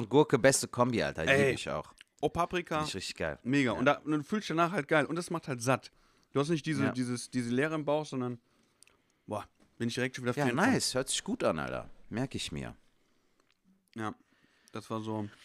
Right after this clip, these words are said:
Speaker 1: Das Coole ist, weißt du, wenn, wenn wir irgendwas sowas schwaden, dann kann ich manchmal auch bei unserem Podcast dann, ich hab's mir jetzt nicht aufgeschrieben, aber dann höre ich die Stelle raus und dann <laughs> schreibe ich's mir auf, weißt du, das ist dann auch immer
Speaker 2: Auch nicht schlecht.
Speaker 1: ganz gut. Ja.
Speaker 2: Das ist schön an einem Podcast, ne? <laughs>
Speaker 1: Jawohl.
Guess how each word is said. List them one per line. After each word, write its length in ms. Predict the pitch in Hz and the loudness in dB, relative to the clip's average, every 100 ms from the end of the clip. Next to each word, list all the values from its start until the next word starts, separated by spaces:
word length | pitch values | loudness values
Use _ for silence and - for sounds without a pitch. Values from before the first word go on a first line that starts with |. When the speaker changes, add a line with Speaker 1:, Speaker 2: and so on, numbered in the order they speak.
| - - - _ - | -20 -20 -20 _ -6
Speaker 1:
Das 200 | 120 - | -4 0
Coole 240 | 185 208 | 4 4
ist, 240 | - 175 - | 4 0 2
weißt 220 | 160 156 | 2 2
du, 40 | |
wenn, 220 | 156 147 | 2 2
wenn 260 | 135 139 127 | 2 0 0
wir 180 | 131 139 | 0 0
irgendwas 360 | 139 135 - | 0 -2 -2
sowas 240 | - 120 - | -2 -2 -2
schwaden, 500 | - 147 220 170 175 | -2 0 0 0 -2
dann 160 | 139 | -2
kann 180 | 127 165 | -2 -2
ich 140 | 180 135 | -2 -2
manchmal 320 | 135 143 139 | -2 -2 -2
auch 140 | 131 | -2
bei 160 | - 131 | 2 2
unserem 280 | 131 127 117 | 4 2 0
Podcast 480 | 156 - 143 135 | -2 0 0 2
dann, 220 | 135 123 - - - - 110 127 | 2 2 0 -10 -10 -8 -4 -4
ich 140 | 147 | 0
hab's 160 | 160 165 | -2 0
mir 80 | |
jetzt 140 | 139 131 | -2 -2
nicht 120 | - | -2
aufgeschrieben, 480 | 135 - 156 - 160 | -2 -2 -4 -2 -2
aber 120 | 131 | -2
dann 140 | 120 113 | -2 0
höre 140 | 120 | 0
ich 120 | 139 | 0
die 100 | - | -4
Stelle 640 | 151 - 147 143 123 98 107 | -6 -2 0 2 0 -2 -4
raus 520 | 104 110 214 - - - | 0 2 2 0 -6 -8
und 200 | 127 - | -10 -10
dann 80 | - | -4
<laughs> 20 | |
schreibe 300 | - 156 170 | 2 2 2
ich's 140 | - | -2
mir 120 | 127 113 | 0 2
auf, 240 | 135 - | 2 0
weißt 220 | 95 - | -4 -4
du, 40 | 95 | -8
das 100 | 110 | -6
ist 100 | 104 | -4
dann 80 | 92 | -2
auch 220 | 101 - | -4 -4
immer 160 | 82 | -4
Speaker 2:
Auch 80 | 208 | -2
nicht 100 | 180 | -2
schlecht. 300 | 110 104 - | -2 -4 0
Speaker 1:
ganz 240 | 110 95 - | 0 0 -4
gut. 260 | 95 - _ - | -6 -6 _ -4
Ja. 140 | 101 | -2
Speaker 2:
Das 160 | - 117 | -2 -2
ist 140 | 127 | -2
schön 140 | 170 156 | 2 2
an 80 | |
einem 100 | 127 | 2
Podcast, 440 | 117 143 - 101 - | 0 -4 -4 -8 -6
ne? 160 | 110 - _ _ - | -10 -10 _ _ -2
<laughs> 80 | 220 - - - - - - - | 0 0 -10 -14 -18 -20 -14 -6
Speaker 1:
Jawohl. 520 | 85 82 101 90 | -4 2 4 2